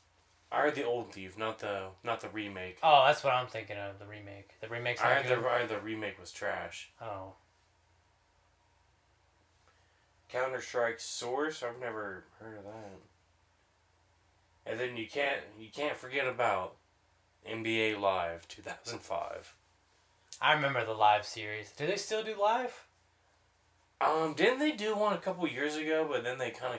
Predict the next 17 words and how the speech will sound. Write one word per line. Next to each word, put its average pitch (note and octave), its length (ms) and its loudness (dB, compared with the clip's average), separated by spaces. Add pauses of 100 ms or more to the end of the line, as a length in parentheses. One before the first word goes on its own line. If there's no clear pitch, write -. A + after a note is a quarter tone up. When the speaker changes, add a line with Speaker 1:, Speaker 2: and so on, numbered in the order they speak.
Speaker 1:
quit A2+ 200 -6
doing B2 320 -6
it? - 120 -10 (560)
Speaker 2:
I'm - 60 -20 (120)
not F3+ 100 -12
sure. B2 480 -6 (1600)
Speaker 1:
Look - 100 -16
it D3+ 60 -6
up C3+ 160 -8
real F#2 100 -10
quick. - 320 -12
See - 140 -12
when C3 100 -12
the C3+ 80 -10
last A#2+ 220 -6
Live G#2 320 -4
game F2 180 -14